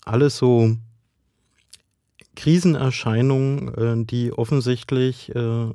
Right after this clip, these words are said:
ein Potenzial für die Rechten bieten,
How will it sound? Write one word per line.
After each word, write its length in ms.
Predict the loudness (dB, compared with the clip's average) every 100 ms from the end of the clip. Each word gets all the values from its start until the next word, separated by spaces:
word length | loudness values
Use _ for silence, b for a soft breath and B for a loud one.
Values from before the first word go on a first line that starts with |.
| -10 -6
ein 600 | -4 -4 -6 -8 -12 -20 _
Potenzial 960 | -2 0 2 0 -2 -2 0 0 -2 -4
für 680 | -10 -6 -2 0 0 -2 -4 b b b b b b b b b _ _ _ -2
die 80 |
Rechten 420 | 0 0 0 -2 0
bieten, 400 | -2 -2 -4